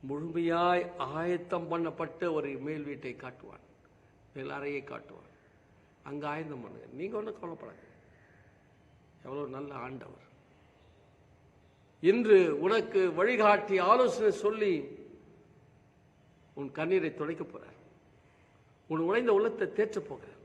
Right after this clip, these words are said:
சோர்ந்து போகாத. உங்க கவலையெல்லாம் அவர் மேல வச்சுக்க. அவர் உங்களை விசாரித்து வழி நடத்துவார். ஜெபம் செய்வோம். உம்முடைய பாதம் ஒன்றே எங்களுக்கு போதும் சுவாமி.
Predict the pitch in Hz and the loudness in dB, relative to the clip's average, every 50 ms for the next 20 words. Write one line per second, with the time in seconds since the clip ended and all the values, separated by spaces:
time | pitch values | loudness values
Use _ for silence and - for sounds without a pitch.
0 | - - - - 233 247 254 220 - - 143 - - - - - - - - - | -20 -20 -12 -4 -4 -2 -2 -2 -6 -8 -10 -12 -12 -16 -20 -20 -20 -20 -20 -20
1 | - - _ _ _ _ _ _ _ _ _ _ _ _ _ _ _ _ _ _ | -20 -20 _ _ _ _ _ _ _ _ _ _ _ _ _ _ _ _ _ _
2 | _ _ _ _ _ _ _ _ _ _ _ _ _ _ _ - 147 151 - 190 | _ _ _ _ _ _ _ _ _ _ _ _ _ _ _ -10 -10 -8 0 2
3 | 220 254 254 247 247 233 233 214 214 214 214 220 214 202 175 156 - - - - | 4 6 6 6 6 6 4 2 0 0 0 0 -2 -2 -2 -4 -8 -10 -16 -18
4 | - - - - - - - - - _ - - _ - - _ _ - - _ | -20 -20 -20 -20 -20 -20 -20 -20 -20 _ -20 -20 _ -20 -20 _ _ -20 -20 _
5 | _ - _ _ _ _ - - 139 139 156 170 170 160 156 147 139 139 131 123 | _ -20 _ _ _ _ -14 -6 -4 -2 0 0 0 -2 -2 -2 -4 -4 -4 -6
6 | 113 113 - - - - - 139 131 - - 135 127 120 120 - - - - - | -6 -8 -12 -18 -20 -20 -14 -14 -12 -10 -8 -10 -8 -8 -12 -14 -16 -20 -20 -20
7 | - _ - - _ _ _ _ - 135 131 127 113 110 104 - - - - - | -20 _ -20 -20 _ _ _ _ -10 -8 -8 -6 -8 -10 -14 -18 -20 -20 -20 -20
8 | - - - - _ _ _ _ - - _ - - _ _ - - _ _ _ | -20 -20 -20 -20 _ _ _ _ -20 -20 _ -20 -20 _ _ -20 -20 _ _ _
9 | - - - 143 135 135 - - - - - - - - - - _ _ _ _ | -16 -10 -8 -8 -8 -8 -12 -14 -18 -20 -20 -20 -20 -20 -20 -20 _ _ _ _
10 | _ _ _ _ _ _ - _ _ _ _ _ - _ _ _ _ _ - _ | _ _ _ _ _ _ -20 _ _ _ _ _ -20 _ _ _ _ _ -20 _
11 | _ _ _ _ _ _ _ _ _ _ _ _ _ _ _ _ - 131 131 131 | _ _ _ _ _ _ _ _ _ _ _ _ _ _ _ _ -14 -10 -8 -8
12 | 131 127 - 147 139 151 160 143 160 151 143 147 143 147 147 156 151 147 131 123 | -8 -8 -6 -4 -2 -2 -2 -2 -4 -6 -6 -6 -6 -4 -2 -2 -2 -2 -2 -6
13 | 123 113 - - 127 123 120 117 - - - - - 107 101 - - | -8 -10 -10 -10 -10 -8 -8 -10 -12 -16 -18 -18 -18 -18 -18 -20 -20